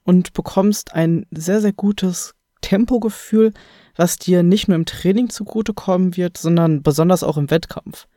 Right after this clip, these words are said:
Du musst nicht ständig auf die Uhr schauen, sondern läufst dein Geschw-, deine Geschwindigkeit und hast ein Gefühl dafür. Der einzige Nachteil an diesem Test ist es eben,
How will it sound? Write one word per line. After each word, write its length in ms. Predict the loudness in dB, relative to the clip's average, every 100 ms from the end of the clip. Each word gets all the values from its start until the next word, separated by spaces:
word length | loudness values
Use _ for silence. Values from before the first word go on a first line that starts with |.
| _ _ -4
Du 80 | 0
musst 180 | 0
nicht 140 | 0 -2
ständig 340 | 0 0 -2
auf 140 | -4 -4
die 120 | -2
Uhr 180 | 0 0
schauen, 360 | -2 -4 -4 -8 _ _ _
sondern 560 | 2 6 6 6 2 2
läufst 440 | 4 4 2 -8 0
dein 180 | 2 2
Geschw-, 320 | 0 -4 -4
deine 200 | -2 -4
Geschwindigkeit 720 | -4 -2 -2 -2 -4 -2 -2 -6 -20 -20 -20 _
und 300 | 4 4 -2 -2
hast 220 | -2 0
ein 120 | 0
Gefühl 320 | 0 0 2
dafür. 380 | 2 0 -6 -14 -16 _ _ _ _ _ _ _ -2
Der 80 | 2
einzige 320 | 2 2 2
Nachteil 500 | 2 0 -2 0 2
an 120 | 2
diesem 240 | 2 2
Test 320 | 2 0 0 -4
ist 100 | -6
es 140 | -6
eben, 360 | -2 0 0